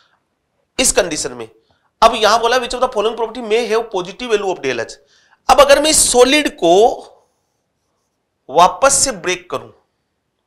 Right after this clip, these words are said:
कांस्टीट्यूएंट पार्टिकल केटाइन और एनाइन में, तो यहां भी मुझे एक एनर्जी देनी पड़ेगी लैटिस एनर्जी,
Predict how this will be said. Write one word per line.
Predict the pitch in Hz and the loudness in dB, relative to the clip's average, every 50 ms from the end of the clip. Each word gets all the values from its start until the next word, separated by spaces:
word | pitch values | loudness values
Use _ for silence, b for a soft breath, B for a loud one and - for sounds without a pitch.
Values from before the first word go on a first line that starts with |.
| _ _ _ _ _ _ _ _ _ _ _ _ _ _ _ _ _ _ _ _ _ _ _ _ _ _ _ _ - - | _ _ _ _ _ _ _ _ _ _ _ _ _ _ _ _ _ _ _ _ _ _ _ _ _ _ _ _ -2 0
कांस्टीट्यूएंट | 202 214 208 - - 233 247 240 240 - | 0 0 0 -2 0 0 0 0 0 0
पार्टिकल | - 170 165 170 165 - 202 - 208 202 214 | 2 4 4 4 2 -4 -6 -4 -4 -4 -4
केटाइन | 202 - 165 165 - - 190 208 214 | -4 -6 -6 -4 0 0 0 0 0
और | 202 175 156 | -4 -6 -6
एनाइन | 156 151 160 175 185 170 | -4 -2 -2 -4 -4 -6
में, | 135 117 113 _ _ _ _ _ _ _ - - | -12 -16 -18 _ _ _ _ _ _ _ -14 -12
तो | 190 | -12
यहां | 175 143 139 170 175 170 196 233 | -10 -6 0 0 2 4 4 4
भी | 233 277 277 262 | 4 2 0 -2
मुझे | 240 214 180 208 226 220 208 208 214 | -4 -6 -2 0 0 0 2 0 0
एक | 208 214 196 | 0 -2 -6
एनर्जी | - 185 180 185 190 185 190 214 202 | -6 -4 -2 -2 -2 -4 -4 -12 -12
देनी | 151 135 160 160 165 185 208 240 226 | -10 -8 -8 -6 -6 -6 -8 -8 -8
पड़ेगी | - 196 165 160 156 151 147 160 180 208 226 _ _ _ _ _ _ _ - | -8 -8 -6 -6 -8 -8 -10 -12 -12 -12 -14 _ _ _ _ _ _ _ -6
लैटिस | 127 147 165 165 160 247 220 - - - | 0 0 0 0 0 -8 -10 -10 -8 -4
एनर्जी, | 165 165 180 190 190 180 214 226 233 226 | -4 0 0 -2 -2 -4 -10 -12 -12 -14